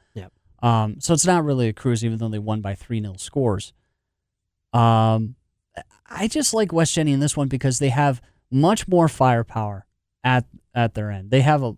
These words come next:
Speaker 1: Mm-hmm.
Speaker 2: a bunch of players who could score goals and a lot of playmakers on this team. Um, I just think Suffern's gonna run into a buzzsaw. I mean, again, give credit to Suffern. Being a runner-up in your section, yet still getting a berth in the, in the state tournament,
Speaker 1: Mm-hmm.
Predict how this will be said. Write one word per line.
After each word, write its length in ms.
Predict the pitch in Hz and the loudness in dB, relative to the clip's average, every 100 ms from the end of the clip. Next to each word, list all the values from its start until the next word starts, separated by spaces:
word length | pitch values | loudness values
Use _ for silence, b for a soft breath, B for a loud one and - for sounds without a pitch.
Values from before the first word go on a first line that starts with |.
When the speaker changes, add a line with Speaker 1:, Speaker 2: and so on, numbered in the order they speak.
| _ | _
Speaker 1:
Mm-hmm. 260 | 123 110 107 | -6 -4 -6
Speaker 2:
a 40 | 101 - _ | -12 -20 _
bunch 260 | - 160 170 | 2 4 4
of 100 | 147 | 0
players 340 | - 131 127 - | 0 0 0 -4
who 100 | 120 | -8
could 120 | 117 | -10
score 320 | - 139 139 | -4 0 0
goals 380 | 127 120 120 - - | 0 -2 -2 -6 -6
and 80 | |
a 40 | 160 | -2
lot 180 | 202 233 | 0 -2
of 80 | |
playmakers 600 | - 214 214 170 120 107 | 0 0 2 0 -2 -10
on 200 | 104 95 | -10 -12
this 180 | 98 98 | -12 -14
team. 220 | - 110 - _ _ _ _ _ _ _ _ _ _ _ _ | -14 -18 -20 _ _ _ _ _ _ _ _ _ _ _ _
Um, 420 | 123 123 117 113 - _ _ - - | 2 4 2 -2 -8 _ _ -20 -6
I 200 | 147 196 | 0 2
just 200 | 208 - | 2 0
think 160 | 190 - | -2 0
Suffern's 480 | 156 143 135 120 | 0 2 0 -4
gonna 160 | - 120 | -4 -2
run 160 | 113 107 | -2 -4
into 160 | 107 | -6
a 40 | 104 | -8
buzzsaw. 480 | 110 113 - - - | -6 -6 -6 -14 -4
I 80 | 147 | 2
mean, 160 | 156 156 _ _ - | 2 0 _ _ -2
again, 280 | 160 131 90 _ | 0 0 -2 _
give 180 | 160 170 | 2 2
credit 360 | - 165 151 - | 4 4 4 2
to 100 | 120 | -2
Suffern. 480 | 131 113 - 98 - | 0 0 -2 -16 -6
Being 220 | - 151 170 | 0 2 2
a 60 | |
runner-up 500 | 120 120 156 165 156 | 2 0 2 2 2
in 80 | 156 | 0
your 140 | 135 120 | 0 -2
section, 480 | - 127 - 110 | 0 0 0 -8
yet 160 | 107 110 | -10 -10
still 240 | - 135 135 | -2 0 2
getting 240 | 131 127 | 2 2
a 60 | 117 | 0
berth 340 | 113 120 117 | 0 0 0
in 140 | 113 | -6
the, 80 | 107 - | -10 -10
in 140 | 117 | -8
the 80 | 110 | -8
state 280 | - 123 107 | -2 -2 0
tournament, 400 | 120 113 101 - _ _ _ | -4 -4 -6 -12 _ _ _
Speaker 1:
Mm-hmm. 220 | 131 107 | -8 -8